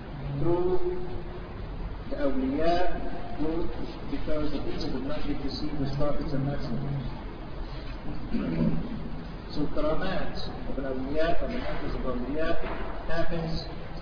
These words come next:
uh, at a time that the slave of Allah is living in after the end of the times of prophets and messengers. Remember, a miracle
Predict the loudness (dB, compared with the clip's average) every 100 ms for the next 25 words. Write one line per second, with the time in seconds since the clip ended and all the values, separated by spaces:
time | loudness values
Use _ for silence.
0 | -8 -4 -4 -2 -4 -2 -2 -2 -2 2
1 | 4 4 2 0 -4 -6 -6 -4 -2 -2
2 | -2 0 0 0 0 0 2 4 4 2
3 | 2 2 0 -4 -4 -4 -4 -2 -4 0
4 | 2 6 8 8 6 2 2 -2 -4 -6
5 | -6 -6 -6 -4 -2 0 -2 -2 2 4
6 | 2 0 0 0 0 -2 -4 -2 -2 -4
7 | -8 -8 -10 -10 -10 -10 -10 -10 -10 -8
8 | -8 -8 -8 -8 -10 -10 -10 -8 -10 -10
9 | -10 -10 -10 -10 -10 -10 -10 -10 -10 -10
10 | -12 -10 -10 -10 -10 -10 -10 -10 -10 -6
11 | -2 0 2 2 2 0 0 -6 -4 -2
12 | 0 2 4 4